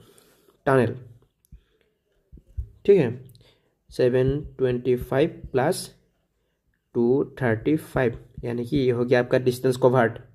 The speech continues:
अभी हमें निकालना है स्पीड। Speed is equal to distance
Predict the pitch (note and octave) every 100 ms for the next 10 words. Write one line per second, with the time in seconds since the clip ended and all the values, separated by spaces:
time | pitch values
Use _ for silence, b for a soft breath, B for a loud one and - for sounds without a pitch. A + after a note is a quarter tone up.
0 | _ _ _ _ _ _ _ _ _ _
1 | _ - C#3 C#3+ D#3 C3 B2 A#2+ A#2+ A#2+
2 | A#2 A2+ B2 E3 A#3+ B B - - G3
3 | - - - _ _ _ _ b b b
4 | b b - - - F3 A3+ - - B2+
5 | - B2 A#2+ B2+ A#2 A#2 F3+ - - _
6 | B2 B2 A#2 C3+ B2 B2+